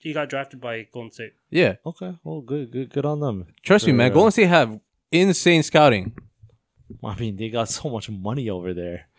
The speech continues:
Speaker 3: You better have good
Speaker 2: Well, I mean,
Speaker 3: scouting.
Speaker 2: not, not good scouting, but look at Wiseman. Look at, uh, Nico
Speaker 3: Yeah.
Speaker 2: Mannion. He's not even in the league anymore. So.
Speaker 3: Yeah. Okay. Well, okay. There's noth-, I mean, nothing to say on that. Uh,
Speaker 2: No, nothing.
Speaker 3: Don't
Speaker 2: The,
Speaker 3: judge
Speaker 2: the,
Speaker 3: me.
Speaker 1: No, nothing. Like,
Speaker 2: the,
Speaker 1: it was
Speaker 2: Jokic doesn't have his, uh, his team.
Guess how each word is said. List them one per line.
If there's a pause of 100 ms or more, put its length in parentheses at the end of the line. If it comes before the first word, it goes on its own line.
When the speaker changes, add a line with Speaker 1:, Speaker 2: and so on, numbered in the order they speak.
(200)
Speaker 3:
You
better
have
good
Speaker 2:
Well,
I
mean,
Speaker 3:
scouting.
Speaker 2:
not,
not
good
scouting,
but
look
at
Wiseman. (200)
Look
at,
uh,
Nico
Speaker 3:
Yeah.
Speaker 2:
Mannion.
He's
not
even
in
the
league
anymore. (540)
So.
Speaker 3:
Yeah. (440)
Okay.
Well,
okay.
There's
noth-,
I
mean,
nothing
to
say
on
that.
Uh, (600)
Speaker 2:
No,
nothing.
Speaker 3:
Don't
Speaker 2:
The,
Speaker 3:
judge
Speaker 2:
the,
Speaker 3:
me.
Speaker 1:
No,
nothing.
Like,
Speaker 2:
the,
Speaker 1:
it
was
Speaker 2:
Jokic
doesn't
have
his,
uh,
his
team.